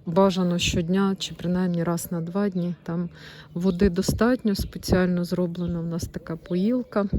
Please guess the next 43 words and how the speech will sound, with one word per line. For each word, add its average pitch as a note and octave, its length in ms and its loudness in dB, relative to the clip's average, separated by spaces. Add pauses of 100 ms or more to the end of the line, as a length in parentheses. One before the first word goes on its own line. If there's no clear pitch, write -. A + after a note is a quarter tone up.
(1500)
е, E3+ 120 -4
для E3+ 340 0
пиття. G3 840 -2 (460)
Там F3 460 0
вистачає E3+ 640 0
води E3 260 -2
на E3 140 0
два E3 240 -2
дні E3 200 -4
точно, F#3 600 2
на E3+ 160 -2
три G3 240 2
дні, F3+ 140 -2
навіть E3+ 360 0
якщо - 260 0
буде E3+ 220 -4
спекотно, F3+ 520 0
то E3+ 140 -4
точно F#3 400 -2
на F3 140 0
два E3+ 200 0
дні E3+ 200 -2
вистачить. - 640 -4 (1400)
Ось - 120 -20
так. - 160 -16
Так, G3 200 -8
і F#3+ 40 -8
ще G#3 180 -10
згадала, F#3 440 -8
що - 180 -18
ви F#3+ 80 -10
запитували, F#3 640 -10
чи - 140 -20
нам F#3 200 -10
вистачає F#3+ 640 -14
яєць. F#3+ 560 -12
От F#3+ 220 -14
зараз, G#3 280 -6
коли G3+ 220 -8
вони G3 240 -8
почали G3 400 -12
непогано G3 540 -8
нестися, G3+ 600 -10